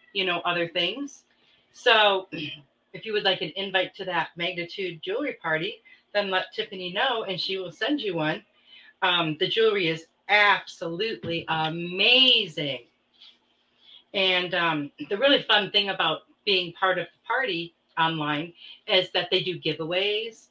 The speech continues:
Um, you get, you know, perks like, you know, if you order so much, you know, worth so much, you get this for free. So it's, you know, you can get a lot of really good perks like that. And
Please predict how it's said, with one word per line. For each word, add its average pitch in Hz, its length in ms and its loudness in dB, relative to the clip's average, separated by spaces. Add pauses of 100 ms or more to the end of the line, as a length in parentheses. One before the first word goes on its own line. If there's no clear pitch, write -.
Um, 156 520 -2 (480)
you 196 180 -4
get, 170 300 4 (400)
you 190 140 -2
know, 160 320 -2
perks 190 400 0
like, 165 240 -6 (460)
you 180 60 -2
know, 175 100 0
if 170 100 -4
you 180 100 -2
order 175 260 -2
so 170 260 -2
much, 170 560 0 (540)
you 180 100 -4
know, 160 180 0
worth 170 240 -4
so 185 220 2
much, 175 240 0
you 180 100 -2
get 165 300 0 (160)
this 170 160 -4
for 165 160 -8
free. 160 460 -4
So 175 240 0
it's, 180 120 -2 (120)
you 202 100 2
know, 175 80 2
you 185 160 -4
can 233 160 -6
get 208 160 4
a 185 80 4
lot 175 260 2
of 170 60 -2
really 165 220 -2
good 165 260 -4
perks - 240 -2
like - 220 -20
that. - 1200 -18
And 165 560 -2